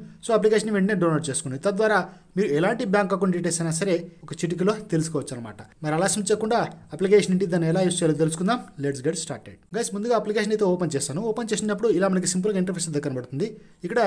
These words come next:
కంటిన్యూ మీద ప్రెస్ చేసేయండి. ప్రెస్ చేసిన తర్వాత మధ్య మధ్యలో ఒక యాడ్ అనేది వస్తుంది ఫ్రెండ్స్. So సింపుల్గా దీన్ని స్కిప్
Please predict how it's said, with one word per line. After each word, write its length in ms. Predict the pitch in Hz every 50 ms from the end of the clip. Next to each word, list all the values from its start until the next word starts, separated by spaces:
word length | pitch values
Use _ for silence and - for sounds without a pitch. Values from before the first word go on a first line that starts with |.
| 185 180 -
కంటిన్యూ 260 | 180 180 185 214 214 196
మీద 100 | 185 185 175
ప్రెస్ 160 | 160 151 147 -
చేసేయండి. 340 | - 131 - 139 127 135 190 226 - - - - - - - - - -
ప్రెస్ 160 | 170 185 180 226
చేసిన 140 | 214 - 208
తర్వాత 220 | 208 208 202 208 240 220 190 185 180
మధ్య 160 | 180 175 185 202
మధ్యలో 180 | 214 202 202 220 202 175
ఒక 120 | - 185 165 156
యాడ్ 140 | 180 196 202
అనేది 160 | 196 190 175 165
వస్తుంది 220 | 160 - 156 135 -
ఫ్రెండ్స్. 220 | - 220 220 214 - 185
So 100 | 175 156 -
సింపుల్గా 280 | - 165 160 220 247 240 220
దీన్ని 140 | 196 175 -
స్కిప్ 220 | - - 180 180